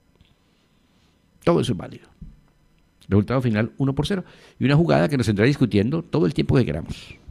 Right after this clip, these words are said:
Todo el tiempo que queramos. Ese es mi, mi resumen, mi, mi sinopsis del partido. ¿Ya?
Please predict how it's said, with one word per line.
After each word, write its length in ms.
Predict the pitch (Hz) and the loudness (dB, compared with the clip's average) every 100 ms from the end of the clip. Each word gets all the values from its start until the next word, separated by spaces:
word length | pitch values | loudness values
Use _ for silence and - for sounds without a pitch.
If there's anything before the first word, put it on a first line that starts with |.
| - _ _ _ _ _ - _ _ _ _ | -20 _ _ _ _ _ -20 _ _ _ _
Todo 140 | 131 135 | 0 0
el 60 | |
tiempo 240 | 123 113 90 | 0 -2 0
que 60 | |
queramos. 440 | 78 - - - - - - - _ _ _ _ _ | -2 -6 -14 -20 -20 -20 -20 -20 _ _ _ _ _
Ese 340 | - 117 131 120 | -2 2 4 4
es 80 | 110 | 4
mi, 220 | 127 90 | 2 4
mi 140 | 123 | 2
resumen, 480 | 117 117 156 160 147 | 2 2 2 2 2
mi, 160 | 120 107 | 2 2
mi 120 | 117 | 2
sinopsis 400 | 113 107 123 120 | 2 2 2 2
del 120 | 87 | 0
partido. 360 | 78 - 80 - - - _ _ _ _ _ _ _ _ _ _ _ _ _ _ _ _ | -2 -10 -14 -18 -20 -20 _ _ _ _ _ _ _ _ _ _ _ _ _ _ _ _
¿Ya? 240 | 98 160 | -4 -4